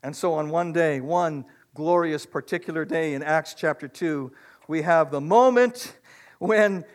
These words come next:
Joel's prophetic word was fulfilled. Turn to Acts chapter two at verse one.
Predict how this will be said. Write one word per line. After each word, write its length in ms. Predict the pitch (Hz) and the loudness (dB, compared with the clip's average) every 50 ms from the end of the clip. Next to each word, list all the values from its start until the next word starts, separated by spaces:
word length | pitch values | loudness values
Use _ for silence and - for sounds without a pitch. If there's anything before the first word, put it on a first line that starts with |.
| _ _ 143 | _ _ -16
Joel's 560 | 123 120 208 220 233 240 233 233 226 220 - | -4 0 4 6 6 8 8 6 6 2 0
prophetic 480 | - 208 190 - 214 220 214 202 - | -4 -4 0 2 2 2 2 0 -2
word 320 | 170 180 202 208 208 202 185 | 0 2 4 6 4 4 2
was 260 | 185 202 196 196 - | 2 0 0 0 -2
fulfilled. 540 | - 190 165 - 190 196 180 170 156 143 - | -6 -6 -2 0 0 2 4 2 2 0 -2
Turn 220 | - 202 208 196 | -4 -4 -4 -2
to 200 | - 196 175 - | -2 -4 -2 2
Acts 580 | 170 175 190 196 190 190 - - - - - _ _ _ _ _ _ _ | 4 4 4 4 2 -2 -8 -14 -14 -14 -16 _ _ _ _ _ _ _
chapter 540 | _ - - - 208 190 190 190 - 185 180 | _ -8 -2 0 2 2 2 2 0 -4 -4
two 520 | 175 - - 202 196 190 190 196 202 190 _ _ _ _ _ _ _ _ - | -4 -6 -8 -6 -4 -4 -4 -4 -6 -10 _ _ _ _ _ _ _ _ 2
at 200 | 151 170 170 156 | 2 2 4 2
verse 300 | 175 185 190 180 - - | 0 -2 -2 -2 -2 -4
one. 500 | 190 185 190 190 190 190 190 190 190 | -2 0 0 0 0 -2 -4 -8 -12